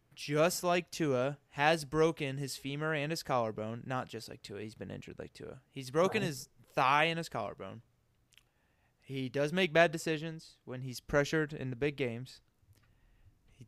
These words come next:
Speaker 1: does stare down receivers sometimes, not a lot, but he, I, he, I did catch him doing that against, I think it was, they played Washington, maybe. I was watching, I don't know. And the biggest thing,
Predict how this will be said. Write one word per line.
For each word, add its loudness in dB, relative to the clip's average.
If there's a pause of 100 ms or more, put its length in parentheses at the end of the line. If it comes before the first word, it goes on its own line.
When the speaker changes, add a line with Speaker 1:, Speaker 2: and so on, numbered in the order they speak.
(100)
Speaker 1:
does 0
stare 2
down 0
receivers -4
sometimes, -8
not -4
a -6
lot, -6 (160)
but -6
he, -10
I, -10
he, -12
I -8
did -8
catch -8
him -14
doing -10
that -12
against, -16 (160)
I -14
think -16
it -14
was, -20 (280)
they -16
played -12
Washington, -4 (180)
maybe. -10 (280)
I -16
was -18
watching, -16 (100)
I -14
don't -16
know. -12 (880)
And 0 (220)
the -8
biggest 0
thing, -6